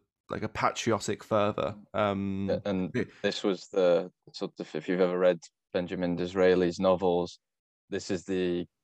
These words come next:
Speaker 2: coalition which he talks about, and
Speaker 1: Hmm.
Speaker 2: on the opposite side, you've got the stuffy metropolitan middle class, but he saw this romantic, patriotic, uh,
Speaker 1: Yeah.
Speaker 2: coalition between the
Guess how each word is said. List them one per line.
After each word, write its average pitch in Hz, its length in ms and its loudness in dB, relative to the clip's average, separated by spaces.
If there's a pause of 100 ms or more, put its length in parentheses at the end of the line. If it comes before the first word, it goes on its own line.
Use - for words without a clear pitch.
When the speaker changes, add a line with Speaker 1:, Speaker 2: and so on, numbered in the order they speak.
Speaker 2:
coalition 95 500 2
which - 180 -4
he 87 80 -4
talks 92 400 4
about, 90 340 4
and 90 240 -6
Speaker 1:
Hmm. 143 80 0
Speaker 2:
on 92 120 2
the 98 120 4
opposite 92 420 0
side, 90 320 -6
you've 90 140 -14
got - 180 -4
the 90 160 -4 (720)
stuffy 95 720 2 (260)
metropolitan 92 960 -2
middle 87 200 -2
class, 95 440 2
but - 160 -4
he 98 100 -6
saw 98 300 6
this 90 280 0 (520)
romantic, 95 800 -2 (240)
patriotic, 92 800 2 (180)
uh, 87 260 -2
Speaker 1:
Yeah. 107 140 -6 (300)
Speaker 2:
coalition 95 600 0
between 90 480 -8
the 90 140 -10